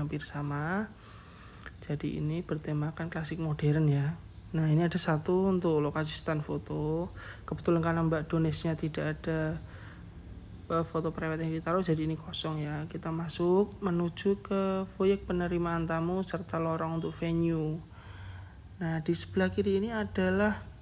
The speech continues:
eh, untuk catering, meja catering karena masih terlalu pagi jadi belum ada ditata ya. Dan itu bapak pemangku adatnya, bapaknya Mbak Dones ya. Terus kita masuk lagi, ini untuk meja penerimaan V V I P juga belum ditata sepenuhnya, tapi sudah diposisikan.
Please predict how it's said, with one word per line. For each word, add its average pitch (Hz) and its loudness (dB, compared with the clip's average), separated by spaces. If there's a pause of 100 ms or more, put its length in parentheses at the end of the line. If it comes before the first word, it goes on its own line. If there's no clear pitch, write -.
(840)
eh, 175 0
untuk 175 0
catering, 190 4
meja 165 2
catering 170 0
karena 165 4
masih 160 0
terlalu 160 0
pagi 160 0
jadi 175 2
belum 160 2
ada 151 0
ditata 156 -2
ya. 147 -2
Dan 156 -2
itu 165 0
bapak 156 0
pemangku 156 0
adatnya, 160 0
bapaknya 156 0
Mbak 143 0
Dones 156 2
ya. 151 0 (1000)
Terus 170 -2
kita 165 -2
masuk 156 0
lagi, 170 4
ini 185 4
untuk 185 0
meja 175 2
penerimaan 165 0
V 165 2
V 160 0
I 139 0
P 151 0
juga 165 0
belum 151 2
ditata 147 -2
sepenuhnya, 147 0
tapi 160 -2
sudah 156 2
diposisikan. 147 0